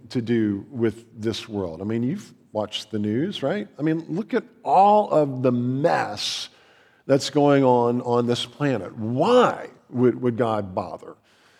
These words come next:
So we make these assumptions about a God who's either aloof and distant, uh, or, or if he's, if he is involved, he's not happy, he's angry and, you know, um, irritated by everything that's going on down here.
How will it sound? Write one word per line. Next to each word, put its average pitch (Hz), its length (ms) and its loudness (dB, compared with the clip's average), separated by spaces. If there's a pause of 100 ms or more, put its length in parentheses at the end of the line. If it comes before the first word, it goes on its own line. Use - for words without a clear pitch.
(160)
So - 140 -2
we 190 100 6
make 277 220 4
these 233 180 6
assumptions 160 1120 -2 (840)
about 165 280 4
a 156 40 6
God 180 320 6
who's 156 280 4
either 151 300 2
aloof 180 720 4 (420)
and 131 200 0
distant, 185 540 2 (360)
uh, 131 280 4
or, 156 300 6
or 156 220 6
if 151 120 2
he's, 147 320 0
if 147 200 2
he 143 100 6
is 208 140 4
involved, 127 320 4
he's 135 140 -2
not 175 180 4
happy, 151 440 4
he's 131 160 0
angry 156 500 4
and, 120 180 -2
you 127 100 0
know, 117 320 0
um, 113 680 -4
irritated 139 680 4
by 117 240 0
everything 117 280 0
that's 107 220 -6
going 104 260 -2
on 104 400 -4
down 104 260 -2
here. 110 240 -2